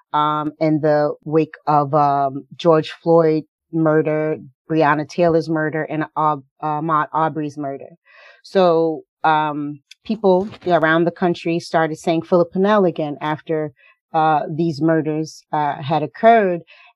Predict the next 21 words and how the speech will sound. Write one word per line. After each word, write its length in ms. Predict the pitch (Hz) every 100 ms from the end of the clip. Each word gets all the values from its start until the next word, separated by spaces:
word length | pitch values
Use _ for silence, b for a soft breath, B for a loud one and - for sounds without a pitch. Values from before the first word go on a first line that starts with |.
| -
And 420 | 175 170 165 160
that's 320 | 165 170 -
when 300 | 180 175 170
this, 320 | 160 165 -
uh, 300 | 170 156 151
particular 440 | 147 180 165 180 175
organization 760 | 165 156 160 156 156 - 151
was 160 | 151 151
formed 500 | - 190 165 143 147
in 100 | 139
Teaneck. 440 | 131 233 220 135 - b b
So 560 | - 180 165 165 160 -
one 260 | 165 185
of 200 | 190 160
the 100 | 180
members 520 | 170 185 196 190 170 -
asked 420 | 156 156 160 _ -
if 220 | 165 165
I 180 | 151 151
would 160 | 160
wanna, 440 | 156 160 156 156